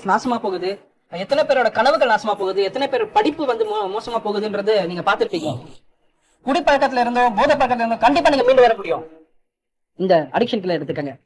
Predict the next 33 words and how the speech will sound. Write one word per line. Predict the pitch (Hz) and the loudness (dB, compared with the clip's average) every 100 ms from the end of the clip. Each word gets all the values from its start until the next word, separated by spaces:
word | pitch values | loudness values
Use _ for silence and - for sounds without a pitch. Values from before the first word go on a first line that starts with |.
| _ - | _ -4
இது | 254 247 | 0 0
முழுக்க | 220 294 285 | 0 2 2
முழுக்க | 247 233 220 156 - - | 0 -2 -2 -2 -6 -4
ஆயுர்வேத | 208 277 254 220 | 0 2 2 0
மூலிகைகளா | 208 202 196 202 | 0 0 2 2
தயாரானது. | 180 175 156 143 139 - | 2 2 0 -4 -10 -4
இதனால | 214 254 277 | 0 2 2
எந்த | 220 269 294 | 0 2 2
ஒரு | 214 | 4
சைடு | 254 285 | 4 4
எஃபெக்டும் | 285 | 4
இருக்காங்க. | 247 220 185 - - _ _ _ _ _ _ _ _ _ _ _ _ _ _ 285 285 294 _ _ - | 2 0 -2 -10 -20 _ _ _ _ _ _ _ _ _ _ _ _ _ _ -14 -12 -14 _ _ -14
இப்ப | 440 320 | -6 -4
இருக்க | 311 277 | -2 0
காலகட்டத்துல | 262 240 240 214 | -2 -2 -2 -2
பாத்தீங்கன்னா, | 202 202 208 | -2 -2 0
நிறைய | 202 294 | 4 4
பேருக்கு | 285 254 226 214 | 4 2 0 -4
வந்து | 208 - | -6 -2
ஸ்ட்ரகிள் | 202 277 | 2 4
இருக்கு, | 208 175 180 | 4 2 -2
ஆபீஸ் | 180 214 285 - | 0 -2 -2 -6
டென்ஷன் | 415 415 | -6 -6
இருக்கு, | 349 392 | -6 -6
பிரஷர் | - 392 269 | -2 -2 0
இருக்கு, | 226 - 165 175 - _ | -2 -2 -6 -6 -12 _
இதுல | 240 | -6
இருந்து | 285 302 | -2 0
மீண்டு | 262 294 | 2 2
வர | 277 240 | 2 0
முடியாம | 214 214 226 202 | 2 2 0 -2
நிறைய | 180 233 | 0 0
பேர், | 247 220 165 | 0 0 -2